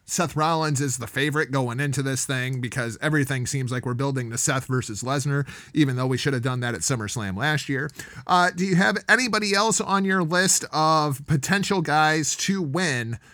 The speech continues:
this year's Royal Rumble? Because we do have two pay-per-views to set up another contender to,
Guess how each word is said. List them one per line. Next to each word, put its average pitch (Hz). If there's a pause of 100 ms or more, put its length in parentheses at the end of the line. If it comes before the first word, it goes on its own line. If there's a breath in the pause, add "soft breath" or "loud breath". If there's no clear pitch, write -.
(140)
this 143
year's 151
Royal 156
Rumble? 135
Because 139
we 175
do 196
have 143
two 147
pay-per-views 135
to 139
set 160
up 143
another 131
contender 131
to, 135